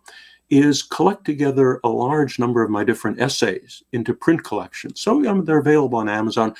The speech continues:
You can also download them as ebooks for free on the website. And, uh, there's really quite a lot of content, uh, grouped into a number of different subjects. In fact, you know, <laughs> there's enough material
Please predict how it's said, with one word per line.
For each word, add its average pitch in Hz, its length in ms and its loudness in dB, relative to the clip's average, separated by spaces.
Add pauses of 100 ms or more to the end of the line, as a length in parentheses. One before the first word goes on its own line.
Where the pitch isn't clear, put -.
(120)
You 214 80 0
can 135 140 4
also 143 240 2
download 131 720 0
them 110 160 -4
as 98 120 -6
ebooks 127 500 2
for - 160 -10
free 135 420 0
on 104 160 -6
the 98 80 -4
website. - 460 -2 (580)
And, 147 280 0
uh, 185 100 -6
there's 220 200 -4
really 180 300 -2 (160)
quite 208 340 0
a 131 80 4
lot 92 240 -2
of 92 120 -10
content, 113 500 -4
uh, 139 100 2
grouped 185 440 2
into 135 180 -6
a 131 40 -6
number 131 340 2
of 113 80 0
different 113 260 -4
subjects. - 500 -4
In 117 100 -2
fact, - 300 -2 (380)
you 156 80 2
know, 147 120 2
<laughs> 131 80 -2
there's 135 220 4
enough 147 300 0
material 139 580 2